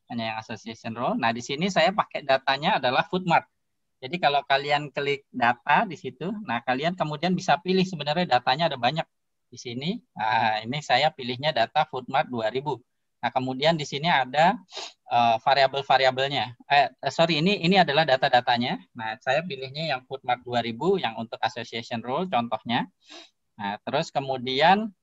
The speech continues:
eh, di sini ada data table kalau kita kayak mau, eh, ngintip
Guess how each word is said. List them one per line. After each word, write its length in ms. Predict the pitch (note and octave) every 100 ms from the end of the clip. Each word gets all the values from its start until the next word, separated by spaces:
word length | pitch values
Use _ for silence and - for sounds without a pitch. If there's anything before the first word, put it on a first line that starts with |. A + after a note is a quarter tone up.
| -
eh, 240 | A2+ A#2
di 160 | A2+ A2+
sini 240 | B2+ C3+
ada 240 | E3 C3+ A#2+
data 320 | A#2+ C3 C3
table 400 | C3+ B2+ F3 E3+
kalau 240 | C3 C#3
kita 320 | - - F3
kayak 400 | - C3 D3 E3
mau, 400 | C#3 C3 D#3+ F3 _ -
eh, 160 | C3 C3+
ngintip 400 | E3+ F#3 G#3+